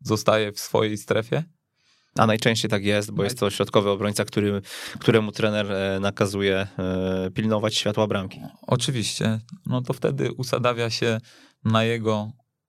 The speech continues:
Speaker 1: wysokości, ustawia się na jego wysokości, oczywiście w pozycji
Speaker 2: Żeby nie
Speaker 1: otwartej,
Speaker 2: spalić.
Speaker 1: na jego,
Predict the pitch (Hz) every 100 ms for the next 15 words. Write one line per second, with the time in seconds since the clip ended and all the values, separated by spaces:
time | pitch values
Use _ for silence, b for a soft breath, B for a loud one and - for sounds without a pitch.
0 | - - 104 - 107 - 107 - 123 -
1 | 123 - 98 101 - 110 107 107 104 104
2 | - - 110 - 107 107 101 - - 104
3 | 101 - 113 107 101 113 - 131 98 123
4 | 127 B B B - 110 107 104 107 107
5 | 107 104 107